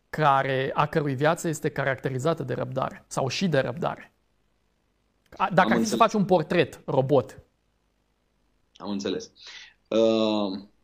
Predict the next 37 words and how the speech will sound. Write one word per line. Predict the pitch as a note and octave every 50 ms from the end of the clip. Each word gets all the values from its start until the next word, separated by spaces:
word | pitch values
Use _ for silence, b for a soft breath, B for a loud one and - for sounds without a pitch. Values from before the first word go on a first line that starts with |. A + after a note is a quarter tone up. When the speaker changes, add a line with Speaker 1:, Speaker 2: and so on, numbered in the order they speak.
| _ _ _ _ _ _ _ _ _ _ _ _ _ B B B B _
Speaker 2:
da, | - - -
știind | - - - G3 G#3+ A3 G#3
că | G#3+ F#3
o | F3
să, | E3+ - E3+ D3+ C#3+ C#3+ C#3+ C#3 B2+ B2 A#2 A#2 G#2+ G#2 F2+ D2 -
o | F2 A2+
să | - - B2 A2+
discutăm | A#2 B2 A#2+ - - B2+ - C#3 C3+ C3
despre | A#2+ A2+ - - A2+
răbdare, | G#2+ G2+ G#2 G2 - G2+ F#2+ F#2 F#2 F#2+ F#2+ G2+ A#2 C#3+ - - _ _ _ _ b b b b b b b b _ _ _ _ _
uh, | - A#2+ A#2+ A#2+ A#2+ A#2 A#2 A2+ A2+ A2 A2 G#2+ G#2+ G#2 - - - _ _ _ _ _ _ _ _ _ _ _ _ _ _ _ _ _ _
am | - C3+ C3+
dat | D#3 F#3+ -
o | A3 G#3+
căutare | A3 G#3+ F3 D#3+ D#3 D#3+ F3 E3 D3+ C#3
în | B2+
Scriptură | - - - B2 A#2 C#3 E3 F3 F3
și | E3+ -
acum, | D#3+ D3 - - D#3+ D#3+ D#3
uh, | D3+ D3 C#3+ C#3 C3+
motoarele | C#3 C#3 C#3+ C#3+ D#3 D3+ D#3 C#3 B2+ B2 A#2
de | A#2 A#2
căutare | A2+ - A#2 A#2 A2+ C3 C3+ C3 B2
din | A#2+ B2
anumite | A#2+ A#2+ B2 C3 C3+ -
aplicații | B2 A#2 - A#2+ A#2+ - C3+ B2 B2+ - B2+
ne | B2+ B2
ajută | B2 A#2+ B2 C3+ A#2+ - - F2+ F2 F2 E2 E2+
în | G2 G2+
sensul | - A2+ A2+ D3 B2+ A2
Speaker 1:
Da. | G2 F#2
Speaker 2:
acesta. | F#2+ - F#2+ F2 - - A2 A#2 - - _ _ _ _ _ _ _ _ _ _ _ _ _ _ _ _ _ _
Uh, | C3 C#3 C#3+ - - -
am | - D3+ F3+
vrut | A3+ C4+ C4
să | A#3+ A#3
văd, | G#3+ A#3 A#3+ A#3+ A3+ - - -